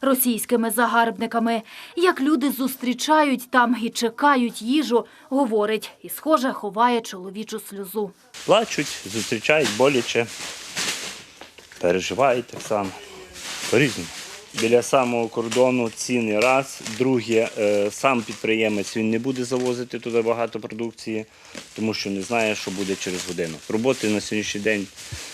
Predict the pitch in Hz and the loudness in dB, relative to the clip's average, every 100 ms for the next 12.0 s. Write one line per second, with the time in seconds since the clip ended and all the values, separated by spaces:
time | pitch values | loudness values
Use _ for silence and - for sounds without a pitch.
0 | - - - - - 131 127 117 117 110 | -18 -18 -10 -2 4 6 8 6 6 6
1 | 110 117 131 117 131 131 131 120 117 107 | 6 4 2 2 2 2 0 0 2 4
2 | 107 98 101 104 98 95 95 95 95 - | 2 2 0 4 4 4 0 2 0 0
3 | 87 98 - 98 90 117 110 - - 101 | -6 -4 0 0 4 2 4 0 -2 -2
4 | 101 - 123 117 120 - - - 101 90 | 0 2 0 0 -8 -6 -6 -4 -2 -2
5 | 87 - - - - - - - - - | -4 -10 -20 -20 -20 -20 -20 -20 -16 -2
6 | 107 101 101 113 117 101 92 87 107 104 | 0 2 2 4 4 2 0 0 2 2
7 | 95 92 90 85 - - - - 95 90 | 2 -2 -2 -4 -10 -18 -20 -10 -4 2
8 | 107 107 107 107 104 - 90 87 - 95 | 4 4 4 0 -2 0 0 -2 -2 -2
9 | 87 120 104 - 104 92 92 95 95 90 | 0 0 0 0 0 0 -2 0 0 0
10 | 117 110 104 110 101 - - 127 117 117 | 0 -2 -2 -2 -4 -6 2 4 4 2
11 | 110 - 117 - 127 117 139 139 135 127 | 0 0 0 2 0 2 2 4 4 2